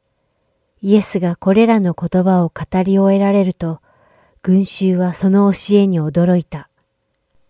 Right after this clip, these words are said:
というのは、イエスが律法学者たちのようにではなく、権威ある者のように教えられたからである。それではお祈りします。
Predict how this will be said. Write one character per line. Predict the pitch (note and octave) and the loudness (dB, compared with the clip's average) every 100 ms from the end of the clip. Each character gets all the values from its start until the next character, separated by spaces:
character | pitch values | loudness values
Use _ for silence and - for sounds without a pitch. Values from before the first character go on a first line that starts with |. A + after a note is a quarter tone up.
| _ - | _ 0
と | F#3+ | 2
い | G3+ A3 | 4 4
う | G#3 | 4
の | E3+ | 2
は、 | D#3+ D#3 - _ _ _ _ | 0 -4 -8 _ _ _ _
イ | F#3 G3 | 0 0
エ | |
ス | F#3+ F3 | -2 -6
が | D#3+ D3+ - _ | -4 -6 -10 _
律 | F3+ F3 _ | -6 -6 _
法 | A3 A3 | 2 4
学 | A3+ - | 2 -2
者 | - F#3 | -6 -4
た | G3 | -4
ち | G3+ F#3 | -2 0
の | E3+ | 0
よ | D#3+ G3 G3 | 2 2 2
う | |
に | F#3 D#3+ | 0 2
で | F#3 | 2
は | E3+ D3+ | 2 0
な | F3 | -4
く、 | - D#3 D3+ _ _ _ _ _ | -4 -6 -8 _ _ _ _ _
権 | G#3 A#3 A3+ | 0 2 2
威 | F3+ | 0
あ | E3 | -2
る | E3 D#3 | -2 -2
者 | D#3 D#3+ | 0 0
の | F3 F#3+ | 2 2
よ | F#3+ F#3+ | 2 0
う | |
に | E3+ | -2
教 | D3+ C#3 F3+ | -4 -4 0
え | F3+ | 2
ら | F3+ | 2
れ | F#3+ | 0
た | F#3 | -2
か | - D#3+ | -6 -4
ら | E3 | -4
で | D#3 D3 | -2 -6
あ | |
る。 | D3 - _ _ _ _ _ _ _ _ _ _ _ _ _ _ _ _ _ _ _ _ _ _ _ _ _ _ _ _ _ _ _ | -8 -16 _ _ _ _ _ _ _ _ _ _ _ _ _ _ _ _ _ _ _ _ _ _ _ _ _ _ _ _ _ _ _
そ | - | -4
れ | G#3+ A3 | 0 2
で | A#3+ | 2
は | A#3+ F#3 | 0 0
お | F#3+ | 0
祈 | G3+ G#3 | 0 -2
り | G#3 | -4
し | - F#3+ | -4 -4
ま | G3 | -4
す。 | - - _ | -8 -20 _